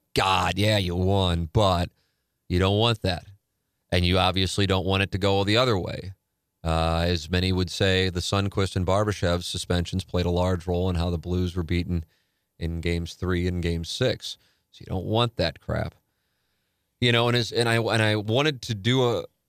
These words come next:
you know, essentially just kind of an introspection here, um, on the morning of this, because we'll always have it, and to know what our emotions and thoughts were heading into it.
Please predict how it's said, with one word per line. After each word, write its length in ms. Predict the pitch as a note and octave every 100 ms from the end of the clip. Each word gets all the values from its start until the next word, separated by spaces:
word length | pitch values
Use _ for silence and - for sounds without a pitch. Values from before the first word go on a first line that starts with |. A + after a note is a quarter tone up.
| _
you 120 | A2+
know, 140 | G2 F#2
essentially 580 | - A2 G#2+ G2+ F#2+ F#2
just 420 | F#2 - - - _ _ _ _ -
kind 180 | G2+
of 40 | G2
an 60 |
introspection 800 | F2 - D#2 - B2 B2+ - F2
here, 340 | D#2 D#2 E2 F#2+ - _ _ _ _
um, 760 | E2+ F2 E2+ E2+ E2+ E2+ D2 D#2+ _ _ _ _ -
on 140 | F#2 F2+
the 60 |
morning 480 | F2+ G2 A#2+ A#2+ F#2
of 120 | D2+
this, 460 | D#2+ E2+ - - - _ _ _ -
because 260 | F2+ F2
we'll 140 | E2+ E2+
always 480 | F#2 F#2+ A2 A2 -
have 260 | D#2 D2+
it, 120 | F#2 -
and 160 | E2+
to 80 | E2
know 240 | E2+ F2
what 160 | G2 F#2+
our 480 | F2+ F2+ F2+ F2 E2 _ _ _ _ _ _ -
emotions 600 | E2+ F2 F2+ F2+ F#2+ F2
and 160 | E2 D#2
thoughts 480 | - G#2 G2+ - -
were 360 | F2 F2 G2 - _ _ _ _
heading 340 | - G#2 G2 F#2
into 400 | F2 E2+ D#2+
it. 120 | D#2+